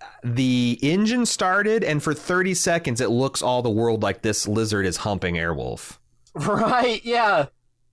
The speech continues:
Speaker 1: I
Speaker 2: That
Speaker 1: couldn't
Speaker 2: part,
Speaker 1: believe it.
Speaker 2: I did find that bizarre, 'cause it's like, it's like chilling on the, uh,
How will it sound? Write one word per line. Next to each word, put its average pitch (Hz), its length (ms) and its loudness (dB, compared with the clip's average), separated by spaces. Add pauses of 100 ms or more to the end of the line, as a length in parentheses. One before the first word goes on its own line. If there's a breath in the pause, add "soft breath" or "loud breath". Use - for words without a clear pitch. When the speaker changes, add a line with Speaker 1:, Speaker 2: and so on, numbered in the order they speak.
(760)
Speaker 1:
I 123 100 -6
Speaker 2:
That 120 80 -8
Speaker 1:
couldn't 165 280 0
Speaker 2:
part, 135 120 0
Speaker 1:
believe 98 320 -2
it. - 200 -6 (400)
Speaker 2:
I 196 100 -6
did 262 180 -2
find 247 220 0
that 214 220 0 (200)
bizarre, 190 600 0 (120)
'cause 208 160 -4
it's 214 180 0
like, 208 300 -2
it's 175 160 -6
like 196 180 -2
chilling 262 420 0
on 214 180 2
the, 185 160 2
uh, 147 360 2